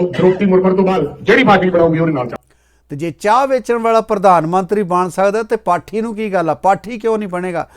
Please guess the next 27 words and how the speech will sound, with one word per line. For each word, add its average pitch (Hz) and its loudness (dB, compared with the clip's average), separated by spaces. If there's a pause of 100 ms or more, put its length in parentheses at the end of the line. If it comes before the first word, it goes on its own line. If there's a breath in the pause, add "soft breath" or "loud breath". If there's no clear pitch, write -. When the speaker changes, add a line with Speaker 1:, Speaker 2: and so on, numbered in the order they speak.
(340 soft breath)
Speaker 2:
ਪਾਠ 151 2
ਨੂੰ 208 -4
ਤੂੰ 262 -4
ਇੰਨਾ 247 -2
ਨੀਚ 175 -4
ਸਮਝਦਾ 254 -6
ਯਾਰ। 240 -2 (2250)
ਦੇ-, 127 -14 (180)
ਹੁਣ 196 -4 (240)
ਇਸ 185 -6
ਗੱਲ 240 -2
ਦਾ 247 -2
ਵੀ 262 -4
ਤਾਂ 240 -6
ਮੁੱਦਾ 208 -6
ਉਠਾ 185 -2
ਹੀ 208 0
ਸਕਦੇ 180 -4
ਸੀ 202 -12
ਨਾ 233 -8
ਆਪਾਂ, 214 -8
ਜੇ 190 -8
ਉਠਾਉਣਾ 175 -8
ਵੀ, 190 -6
ਜੇ 214 0
ਪਾਠੀ 190 -2
ਨੂੰ, 254 -10